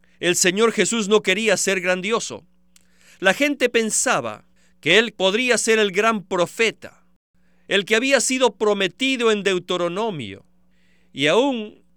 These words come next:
querían obligarlo a que fuese un rey. Pero el Señor Jesús escapó de ellos. Él quería ser solamente una comida para nosotros. A Él le gustaba hacer pedacitos,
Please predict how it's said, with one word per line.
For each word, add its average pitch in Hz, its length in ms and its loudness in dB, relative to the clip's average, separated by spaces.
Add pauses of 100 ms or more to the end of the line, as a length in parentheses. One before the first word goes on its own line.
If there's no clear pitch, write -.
(140)
querían 254 440 2
obligarlo 220 800 0
a 202 80 2
que 185 140 -2
fuese 240 480 -4
un 233 180 -6
rey. 233 540 -8 (560)
Pero 180 180 2
el 185 80 0
Señor 247 300 0
Jesús 220 360 -2
escapó 226 680 2
de 165 180 0
ellos. 101 640 -10 (280)
Él 233 160 4
quería 226 300 0
ser 240 180 2
solamente 233 580 0
una 220 280 -2
comida 226 640 0
para 196 200 2
nosotros. 160 720 -6 (380)
A 160 120 -2
Él 208 240 -4
le 190 80 0
gustaba 208 460 -4
hacer - 420 -4
pedacitos, 190 1300 -2